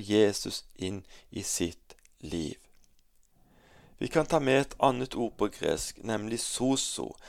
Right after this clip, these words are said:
Dette betyr å frelse, helbrede, lege, utfri, bevare, trygg og sunn, redde fra fare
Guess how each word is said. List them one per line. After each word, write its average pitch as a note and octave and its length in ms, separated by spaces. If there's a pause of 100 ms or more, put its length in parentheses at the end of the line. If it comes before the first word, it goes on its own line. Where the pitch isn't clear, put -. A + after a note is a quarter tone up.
(180)
Dette - 180
betyr B2 460 (160)
å - 80
frelse, - 880 (400)
helbrede, A#2+ 880 (320)
lege, A2+ 640 (320)
utfri, B2+ 720 (260)
bevare, B2 800 (100)
trygg B2 400
og B2+ 80
sunn, A#2+ 460 (400)
redde A#2+ 420
fra A#2 160
fare A2 640